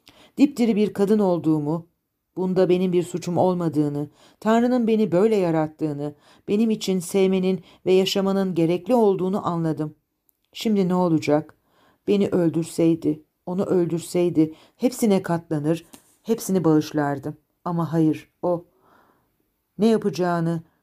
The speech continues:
nasıl oldu da tahmin edemedim. Alçak kişiliğine uygun düşeni yapacak. O yine haklı olacak. Mahvettiği benise daha kötü,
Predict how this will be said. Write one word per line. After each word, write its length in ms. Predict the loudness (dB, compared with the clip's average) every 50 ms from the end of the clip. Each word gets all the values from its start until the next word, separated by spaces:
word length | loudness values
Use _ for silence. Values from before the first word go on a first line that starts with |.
| _ _ -6
nasıl 380 | -6 -4 -2 -2 -2 -2 0 2
oldu 300 | 2 2 2 2 0 0
da 120 | 0 -2
tahmin 380 | -2 -4 -6 -4 -2 -2 -2 0
edemedim. 600 | -2 -2 -2 -2 -2 -2 -2 -2 -4 -4 -6 -8 _ _ _ _ _ _ -20 -20 -6 _
Alçak 520 | 0 2 2 2 0 0 0 0 0 0 -4
kişiliğine 680 | -8 -6 -4 -2 0 0 2 2 0 0 -2 -2 -4 -6 _ _ _ -6
uygun 360 | -4 -2 -2 0 0 2 2
düşeni 260 | 2 2 2 2 2
yapacak. 500 | 2 2 0 0 -2 -2 -4 -4 -4 -8 _ _ _ _ _ -20 _ _ _
O 120 | 2 2 4
yine 220 | 4 2 2 2
haklı 340 | 0 0 -2 -2 0 0 2
olacak. 540 | 2 2 2 2 0 0 0 -2 -2 -4 _ _ _ _ _ -4
Mahvettiği 640 | -2 -2 -2 0 0 0 0 0 -2 -2 0 2
benise 540 | 2 2 2 0 -2 0 2 2 2 2 2 -4 _ _ _ _ -6
daha 220 | -4 -2 -2 -2 0
kötü, 480 | 0 -2 -2 0 2 2 2 0 -2